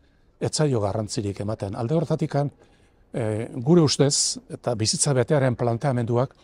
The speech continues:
osatu egiten du, ez du nolabait ere alboratzen zartzaro aktiboaren ikuspegia, baizik eta egiten duena da nolabait ere osatu, aberastu, e, ikuspegi hori.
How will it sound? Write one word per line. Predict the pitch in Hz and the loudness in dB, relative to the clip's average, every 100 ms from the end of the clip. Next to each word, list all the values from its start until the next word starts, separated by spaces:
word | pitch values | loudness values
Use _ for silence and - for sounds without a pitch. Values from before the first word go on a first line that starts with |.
| _ | _
osatu | - 107 180 - 135 | -4 0 2 2 0
egiten | 135 131 120 | 0 0 -2
du, | 127 | 0
ez | 131 | 0
du | 139 | 0
nolabait | 131 139 123 135 | 2 2 2 0
ere | 123 | 0
alboratzen | 117 151 123 - 104 90 _ _ _ - | 4 4 4 0 -4 -6 _ _ _ -10
zartzaro | - 117 - 156 123 | -4 -2 0 2 0
aktiboaren | - 147 127 117 | 0 2 2 0
ikuspegia, | - - 127 113 113 | -4 -6 -2 0 0
baizik | 110 - - | 0 -2 -4
eta | 113 131 - _ _ - | -4 -4 -6 _ _ -12
egiten | - 127 139 117 | -4 -2 -2 -2
duena | 117 113 107 | 0 0 0
da | 107 120 120 _ _ _ 113 | 2 0 -2 _ _ _ -2
nolabait | 117 107 104 | 0 2 0
ere | 113 131 | 0 -2
osatu, | - 110 127 117 123 123 - | -4 -6 -4 -4 -8 -14 -10
aberastu, | - 107 104 98 - 120 98 | -4 -2 0 -2 -4 -4 -4
e, | 87 85 - | -8 -12 -16
ikuspegi | - - - 87 92 | -10 -10 -8 -10 -10
hori. | 78 | -12